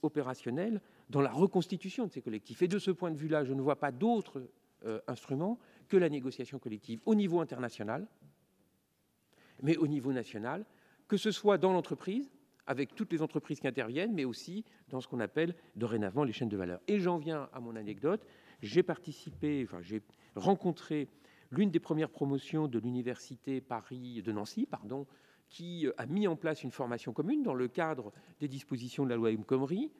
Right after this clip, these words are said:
formation commune de niveau master, ouvert à des, euh, des salariés, des D R H, des représentants syndicaux qui, la plupart du temps, n'ont pas fait d'études supérieures. Et ce que je retiendrai, ce qui est pour moi un, un élément de confiance, c'est qu'il y avait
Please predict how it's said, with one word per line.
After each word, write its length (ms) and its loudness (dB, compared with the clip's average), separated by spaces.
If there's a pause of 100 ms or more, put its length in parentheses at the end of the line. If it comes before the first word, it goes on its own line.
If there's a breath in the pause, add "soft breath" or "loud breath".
(120)
formation 400 -4
commune 300 -2
de 100 -2
niveau 240 -4
master, 640 -2
ouvert 420 0 (460 loud breath)
à 120 0
des, 380 -2
euh, 180 0 (380 loud breath)
des 160 -14
salariés, 640 -2
des 140 -4
D 200 -4
R 60 -6
H, 320 -2 (120)
des 120 -4
représentants 500 -4
syndicaux 460 -2
qui, 260 -6 (320 loud breath)
la 140 0
plupart 320 -8
du 180 -14
temps, 380 0 (160 loud breath)
n'ont 100 -2
pas 140 -2
fait 120 -2
d'études 300 -6
supérieures. 540 -8 (240 soft breath)
Et 80 -2
ce 100 2
que 140 6
je 100 4
retiendrai, 720 0 (280 soft breath)
ce 80 -20
qui 100 -4
est 20 0
pour 160 -4
moi 180 -2
un, 220 -6 (540 soft breath)
un 140 -8
élément 380 0
de 80 -2
confiance, 640 0 (280 loud breath)
c'est 180 -4
qu'il 360 4
y 80 4
avait 480 2